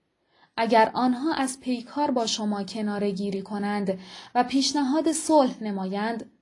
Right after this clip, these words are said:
خداوند به شما اجازهٔ تعرض نسبت به آنها را نمی‌دهد. و وظیفه دارید دستی را که به منظور صلح به سوی شما دراز شده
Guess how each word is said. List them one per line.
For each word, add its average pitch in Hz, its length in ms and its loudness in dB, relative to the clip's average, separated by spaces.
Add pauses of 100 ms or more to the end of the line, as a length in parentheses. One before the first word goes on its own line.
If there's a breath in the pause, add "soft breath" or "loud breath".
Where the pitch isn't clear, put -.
خداوند 202 600 0
به 196 80 2
شما 220 380 0
اجازهٔ 262 640 2
تعرض 220 640 -2
نسبت 269 380 0
به 202 80 -2
آنها 190 340 -4
را 208 240 0 (260 loud breath)
نمی‌دهد. 214 800 4 (1000)
و 240 280 6
وظیفه 254 520 4
دارید 214 540 0 (320 loud breath)
دستی 302 440 4
را 285 180 4
که 262 160 -2
به 220 120 -2
منظور 226 540 0
صلح 262 480 2
به 208 220 -2
سوی 330 380 4
شما 208 340 -4
دراز 185 440 -4
شده 196 500 -2